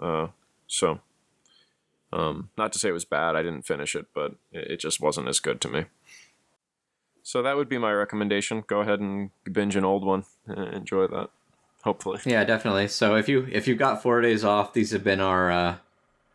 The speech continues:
Speaker 2: our thoughts on, uh, what you should watch or read.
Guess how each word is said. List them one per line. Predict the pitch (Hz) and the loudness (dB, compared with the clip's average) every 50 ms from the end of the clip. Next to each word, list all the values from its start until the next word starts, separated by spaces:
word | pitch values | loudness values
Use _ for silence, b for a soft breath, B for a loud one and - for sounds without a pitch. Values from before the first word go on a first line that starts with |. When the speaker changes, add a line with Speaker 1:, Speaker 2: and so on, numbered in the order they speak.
| _ _ - | _ _ 0
Speaker 2:
our | 98 104 | 0 0
thoughts | - - 107 95 95 101 - - - - - - - - - - | 0 0 2 2 2 2 0 -2 -4 -2 -2 -4 -6 -8 -6 0
on, | - 92 95 92 92 90 90 | 2 4 4 4 2 2 2
uh, | 92 92 90 90 92 90 90 90 90 - - - - _ - | 2 2 4 4 4 4 2 0 -2 -8 -16 -20 -20 _ -2
what | 107 - - | -2 -2 0
you | 95 98 85 | -2 -4 -4
should | - - - 95 92 92 98 101 - _ _ _ _ _ _ _ _ _ - | -4 0 2 2 2 2 -2 -6 -10 _ _ _ _ _ _ _ _ _ -4
watch | - 120 104 95 - - - - - | 0 2 4 4 4 2 -2 -2 0
or | 107 98 | 2 2
read. | 90 92 92 92 92 101 107 - | 4 4 4 4 2 0 -2 -4